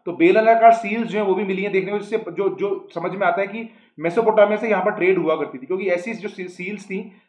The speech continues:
cylindrical, वो आपको Mesopotamia में देखने को मिलती हैं। वरना राजस्थान में जो normal seals मिलती थी इंडस Valley के अंदर या हड़प्पन civilizations के अंदर, वो आपको या तो राउंड मिलती थी या square मिलती थी या triangular मिलती थी,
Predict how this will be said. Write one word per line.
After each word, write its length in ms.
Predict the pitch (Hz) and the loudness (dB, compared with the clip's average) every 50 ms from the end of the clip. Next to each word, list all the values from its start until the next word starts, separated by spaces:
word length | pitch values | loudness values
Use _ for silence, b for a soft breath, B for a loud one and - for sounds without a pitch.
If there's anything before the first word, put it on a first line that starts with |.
| B _ | B _
cylindrical, 520 | - 165 160 160 165 170 190 196 214 208 | -6 -4 -4 -2 -2 -4 -2 -2 -2 -2
वो 140 | 170 175 196 | 0 2 0
आपको 200 | 180 - - 196 | 0 0 -2 -4
Mesopotamia 560 | 170 165 - 175 180 180 180 175 170 170 170 | -4 -6 -8 -8 -8 -4 -2 -2 -2 -2 -2
में 120 | 190 196 | -4 -2
देखने 220 | 180 165 151 156 156 | -2 -4 -4 -6 -8
को 100 | 165 160 | -10 -10
मिलती 240 | 143 127 123 127 123 | -10 -12 -12 -14 -16
हैं। 120 | 117 117 | -14 -8
वरना 200 | 131 143 160 180 | -8 -6 -2 2
राजस्थान 380 | 170 - 185 185 170 - 196 190 | 2 2 2 2 -2 -4 -4 -4
में 100 | 196 196 | -4 -4
जो 60 | 208 196 175 160 165 | -4 -4 -6 -6 -2
normal 300 | 156 151 156 156 190 196 | 2 2 2 2 0 -4
seals 240 | 190 185 190 185 165 | -4 -6 -8 -8 -8
मिलती 200 | 165 160 185 190 | -8 -6 -6 -6
थी 100 | 208 202 | -6 -6
इंडस 280 | 180 170 180 180 185 | -6 -6 -6 -4 -4
Valley 180 | 180 170 170 170 | -4 -2 -2 -2
के 80 | 180 | -4
अंदर 220 | 170 165 160 170 180 | -4 -4 -4 -2 0
या 100 | 180 165 | 0 0
हड़प्पन 260 | 147 151 - - 175 | 0 -2 -4 -8 -12
civilizations 500 | 175 175 165 165 165 160 160 160 170 156 | -10 -8 -6 -6 -4 -6 -8 -10 -14 -14
के 80 | - 170 | -12 -10
अंदर, 300 | 165 160 190 208 202 B B B B B B - | -6 -6 -6 -6 -6 B B B B B B 0
वो 80 | 156 175 | 2 2
आपको 180 | 175 - 220 | 2 2 2
या 120 | 208 196 196 | 0 0 0
तो 100 | 202 196 | 0 2
राउंड 320 | 151 151 143 175 190 202 | 2 2 2 2 2 -2
मिलती 240 | 196 196 175 208 214 | -4 -6 -8 -8 -10
थी 180 | 233 226 220 | -8 -4 0
या 80 | 226 226 | 0 0
square 380 | 226 226 - 170 156 151 151 151 | 0 0 -2 0 0 0 0 -2
मिलती 240 | 151 151 170 170 | -4 -6 -6 -8
थी 200 | 170 208 226 - 170 | -8 -8 -10 -4 -2
या 60 | 190 | -2
triangular 480 | 190 185 180 151 147 143 143 147 147 147 | -2 0 0 0 0 0 -2 -2 -2 -2
मिलती 320 | 143 139 127 123 - 123 | -4 -4 -8 -10 -12 -14
थी, 220 | 120 - 113 - | -14 -16 -18 -20